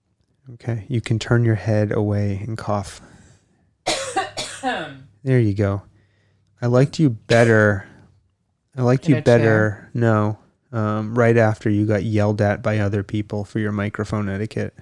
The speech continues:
Speaker 1: You seemed,
Speaker 2: Thanks.
Speaker 1: you seemed to be paying attention more to
Speaker 2: It's the headphones. It's not. Let's be real.
Speaker 1: What about the headphones?
Speaker 2: I can hear myself talking now as opposed to not hearing myself talking.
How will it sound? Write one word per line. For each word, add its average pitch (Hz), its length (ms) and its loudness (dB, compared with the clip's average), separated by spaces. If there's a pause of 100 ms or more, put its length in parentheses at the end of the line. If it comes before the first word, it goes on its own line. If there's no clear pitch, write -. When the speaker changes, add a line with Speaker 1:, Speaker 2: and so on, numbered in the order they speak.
(540)
Speaker 1:
You - 1700 -18
seemed, 123 320 2
Speaker 2:
Thanks. - 100 -8
Speaker 1:
you 120 100 4
seemed 117 460 0
to - 100 -10
be 110 160 -2
paying 101 320 -2
attention 101 480 -4
more 101 240 -4
to 101 420 -6
Speaker 2:
It's - 200 -10
the 175 120 -6
headphones. 165 640 -10
It's 196 240 -14
not. 180 320 -10 (100)
Let's 202 280 -14
be 147 140 -8
real. 175 260 -14 (100)
Speaker 1:
What 123 140 2
about 120 240 4
the 120 80 0
headphones? 107 540 0
Speaker 2:
I 202 60 -4
can 180 180 -4
hear 170 520 -2
myself 143 600 -8
talking 143 500 -10
now - 320 -16
as 143 180 -10
opposed 139 540 -12
to - 160 -10 (160)
not - 280 -6 (100)
hearing 156 360 -8
myself 156 360 -8
talking. - 320 -10